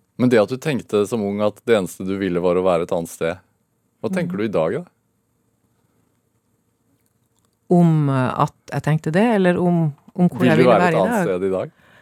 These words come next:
Speaker 1: Ikke akkurat her og nå når du sitter her sammen med meg, altså, men sånn generelt?
Speaker 2: Nei. Jeg vil ikke være et annet sted. Jeg vil være akkurat der jeg er. Jeg synes det er et fantastisk sted å være.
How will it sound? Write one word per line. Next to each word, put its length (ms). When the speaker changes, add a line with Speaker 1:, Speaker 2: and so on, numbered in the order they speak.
Speaker 1:
Ikke 220
akkurat 340
her 160
og 60
nå 140
når 100
du 60
sitter 260
her 100
sammen 280
med 120
meg, 220
altså, 180
men 140
sånn 180
generelt? 500
Speaker 2:
Nei. 400
Jeg 120
vil 100
ikke 180
være 140
et 40
annet 140
sted. 200
Jeg 80
vil 140
være 180
akkurat 240
der 160
jeg 140
er. 60
Jeg 80
synes 280
det 160
er 280
et 120
fantastisk 420
sted 140
å 80
være. 160